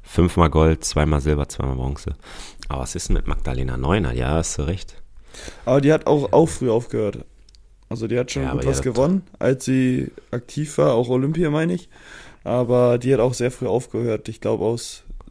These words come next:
Speaker 2: ja, f-, äh, psychischen Grund-, Gründen auch,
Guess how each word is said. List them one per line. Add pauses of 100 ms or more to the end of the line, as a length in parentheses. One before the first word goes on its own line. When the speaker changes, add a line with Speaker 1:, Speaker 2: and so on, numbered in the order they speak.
(180)
Speaker 2:
ja,
f-,
äh,
psychischen
Grund-,
Gründen
auch,